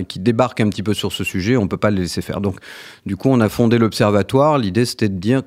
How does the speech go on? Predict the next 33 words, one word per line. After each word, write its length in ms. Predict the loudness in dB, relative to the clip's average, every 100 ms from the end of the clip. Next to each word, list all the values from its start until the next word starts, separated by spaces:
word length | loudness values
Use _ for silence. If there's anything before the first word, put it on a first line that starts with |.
| _ -4
qu'est-ce 220 | -2 -2
que 220 | -4 -4
change 680 | -4 -2 0 2 2 2 0
ce 160 | 0 0
digital 720 | -2 -4 -4 0 2 2 2
à, 260 | 0 -2
à 100 | 0
notre 200 | 0 0
société ? 460 | -2 -2 -2 -2 -6 -8 -20 -20 -14
Et 60 | -10
pas 160 | -6
seulement 340 | -2 0 2 2
dans 140 | 2
les 100 | 2
petites 300 | -2 -4 0
applis, 480 | 0 -2 -6 -2 0
la 100 | 0
partie 320 | -2 -6 -8
frontale 540 | -8 -4 -2 0 0 0
qu'on 120 | 0
voit 140 | 0
tous 300 | -2 -8 -10
et 20 |
qu'on 180 | -4 -2
utilise 480 | -2 -2 -4 -4 -4
nos, 220 | -4 -2 -2
nos 160 | -2
smartphones. 440 | 0 -2 0 -2 -2
Qu'est-ce 160 | -4
que 100 | -8
fondamentalement 840 | -8 -2 0 2 2 0 0 0 0
ça 160 | 0
change 380 | 0 2 0 -2